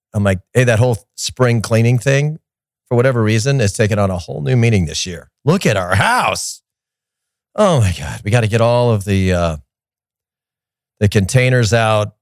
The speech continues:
uh, that the cold clothes, uh, you know, the, the kids, their, their closets are littered with sweats and jackets and scarves that, uh, we don't need 'em anymore. It's turned the corner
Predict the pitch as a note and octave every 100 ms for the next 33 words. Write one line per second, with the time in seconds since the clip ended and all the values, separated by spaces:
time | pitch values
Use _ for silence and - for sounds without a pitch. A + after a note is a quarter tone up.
0 | _ G#2 G2 F#2+ F#2 F2+ G2 - C3 B2
1 | - A2 G#2+ G#2+ F#2 - - - F#2 F#2+
2 | F2 F2 E2+ - _ F2 - - C#3+ B2+
3 | G#2+ G#2+ G2+ G2+ G2+ F#2 F2 _ _ _
4 | _ _ C#3+ C3 B2 A#2+ G#2+ C#3 A2+ A2
5 | A#2 A2+ G2+ F#2+ - - A2+ A#2+ A2+ -
6 | - - G2 F2 E2 A#2 A#2 - A2 G2
7 | - - _ E3 D#2+ - - G#2 G#2+ G#2+
8 | G#2 G2+ - - - F2 D#2 _ - F2
9 | E2+ F#2 A#2 G3 C#4+ E4 B3+ F3+ E3+ E3+
10 | E3 D3+ D3+ C3+ B2 - F#3 G3 F3 F#3
11 | F3+ D3 F#2+